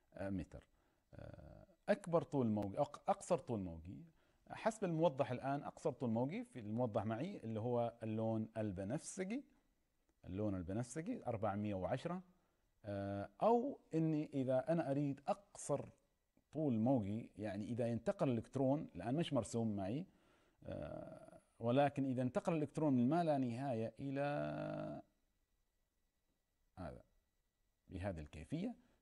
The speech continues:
انتقال الإلكترون من ما لا نهاية راح يعطيني ماذا؟ طول موجي أقصر، طول موجي أق-، قصير. إذا هنا، آه،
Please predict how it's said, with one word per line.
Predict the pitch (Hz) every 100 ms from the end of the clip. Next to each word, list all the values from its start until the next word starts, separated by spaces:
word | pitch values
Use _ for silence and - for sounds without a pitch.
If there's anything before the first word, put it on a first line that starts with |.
| _
انتقال | 101 117 - 110
الإلكترون | 101 - 113 104
من | 98 104 92 92
ما | 123
لا | 156 151
نهاية | 139 135 147 151 147 _ _ _
راح | 110
يعطيني | 117 107 127 117 113 113 -
ماذا؟ | 110 110 113
طول | 110 110
موجي | 107 107 101 110 107 _ _ _
أقصر، | - - - - - _ _ _
طول | 101 101
موجي | 107 104 117 -
أق-، | - - _ -
قصير. | 90 90 80 - _ _ _ _ _ _
إذا | 101 110
هنا، | 113 127 165 175 _ _ _
آه، | - 92 - -